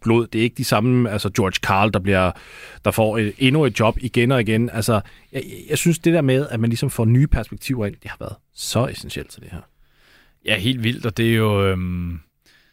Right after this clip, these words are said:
Speaker 2: altså, det er, det er jo tilbage til det her med, at der er så meget information tilgængelig på, øh, på alting. Du kan se, spillerne, når de bliver skiftet ud på bænken, så får de lige stukket en iPad i hånden, og så er der lige allerede lavet clips til dem,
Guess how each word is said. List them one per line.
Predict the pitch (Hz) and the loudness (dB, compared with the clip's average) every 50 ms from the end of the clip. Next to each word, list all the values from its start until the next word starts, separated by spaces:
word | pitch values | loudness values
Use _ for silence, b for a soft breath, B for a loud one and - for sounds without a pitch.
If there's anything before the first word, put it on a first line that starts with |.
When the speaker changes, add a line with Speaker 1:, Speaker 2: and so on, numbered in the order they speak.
| b b b b _ - | b b b b _ -14
Speaker 2:
altså, | 113 - - | -10 -8 -8
det | 107 - 113 110 | -4 -2 -2 -2
er, | |
det | 113 - | -2 -2
er | 113 117 | -2 -2
jo | |
tilbage | 110 - 107 - 113 113 123 | 0 -2 0 2 2 2 2
til | - - 110 | 0 -2 -2
det | 120 107 | 0 0
her | 101 | 0
med, | 113 113 110 | 2 0 0
at | 98 | 0
der | 104 | 0
er | 98 101 | 0 0
så | - - | 0 0
meget | 120 110 104 110 | 0 0 0 -2
information | 113 - 127 123 110 - 147 - _ _ _ - | -2 -2 0 0 0 0 -2 -6 _ _ _ -8
tilgængelig | - 131 110 131 120 - - 123 113 | -6 -2 -2 -2 -2 -2 -4 -8 -2
på, | - - 120 113 113 110 110 | -2 -2 0 0 -2 -2 -2
øh, | 107 104 101 98 95 95 98 117 147 - - _ | -2 -4 -4 -6 -6 -8 -10 -12 -14 -18 -12 _
på | - - - - | -2 -2 0 0
alting. | 135 127 - - - 135 131 120 | -4 -4 -4 -6 -8 -6 -6 -6
Du | 123 | -4
kan | 120 110 | -4 -2
se, | 123 120 | 0 0
spillerne, | 127 139 - 131 120 131 131 | 0 2 2 0 0 0 0
når | 127 120 | 0 0
de | 110 | 0
bliver | - 120 107 | 0 -2 -2
skiftet | - - 117 - - - 127 | -2 -2 -2 -4 0 -2 0
ud | 123 | 0
på | - - | 0 0
bænken, | - 123 117 113 - 120 117 | 0 0 -2 -2 -4 -10 -10
så | - - 117 | -8 -6 -4
får | - 127 | -2 0
de | 117 123 | 0 2
lige | 127 127 | 2 0
stukket | - - 135 120 127 117 | 0 0 2 2 2 2
en | 107 104 | 2 0
iPad | 113 - - 120 | 2 2 0 0
i | 123 | 0
hånden, | 113 123 123 131 131 127 120 | -2 -2 -2 -4 -6 -8 -2
og | - - | 0 0
så | - | 0
er | 123 | 2
der | 117 117 | 0 0
lige | 110 120 123 123 120 117 | -2 -2 0 0 0 2
allerede | 117 123 117 117 113 | 2 4 4 4 2
lavet | 110 110 107 - | 2 0 -2 0
clips | - 135 131 - - | -2 -4 -2 -2 -2
til | - 127 117 | -2 -2 -2
dem, | 123 127 | -2 -6